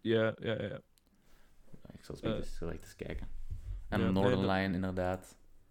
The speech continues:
Speaker 2: blijft,
Speaker 1: Ja.
Speaker 2: ja, een gulden tip voor iedereen die
Speaker 1: Dat is
Speaker 2: gewoon
Speaker 1: echt waar.
Speaker 2: iemand wil die in zijn oor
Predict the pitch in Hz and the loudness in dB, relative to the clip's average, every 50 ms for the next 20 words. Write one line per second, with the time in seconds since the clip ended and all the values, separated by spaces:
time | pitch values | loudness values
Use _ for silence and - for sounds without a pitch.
0 | - - - - - - - - - - - 87 87 87 87 85 - - - - | -20 -20 -20 -16 -14 -14 -12 -12 -12 -8 -2 2 4 6 6 4 2 -2 -10 -8
1 | - 104 - 113 - - - - - - - - - - - - - - 90 - | -6 -6 -4 -4 -6 -8 -10 -12 -10 -8 -6 -6 -6 -8 -10 -12 -10 -8 -2 2
2 | 95 90 90 87 - - 95 - - - 87 92 90 87 87 90 90 92 90 90 | 2 4 4 2 2 0 0 0 0 -2 -2 0 2 2 4 4 2 0 -2 -4
3 | - - - - - - - - - - - - 90 85 - 82 82 82 85 90 | -10 -20 -20 -20 -20 -20 -20 -18 -18 -14 -8 -6 -6 -4 -2 0 2 2 2 2
4 | 87 85 113 113 117 - - - - - - - - - - - - - - - | 0 0 -2 -4 -4 -6 -10 -14 -14 -12 -12 -12 -14 -14 -16 -18 -20 -16 -8 -4
5 | 101 98 95 87 - - 95 95 90 85 87 87 87 - - - 85 87 82 - | -2 0 -2 -2 0 4 4 4 4 4 2 0 0 0 0 2 2 2 0 -2
6 | - | -6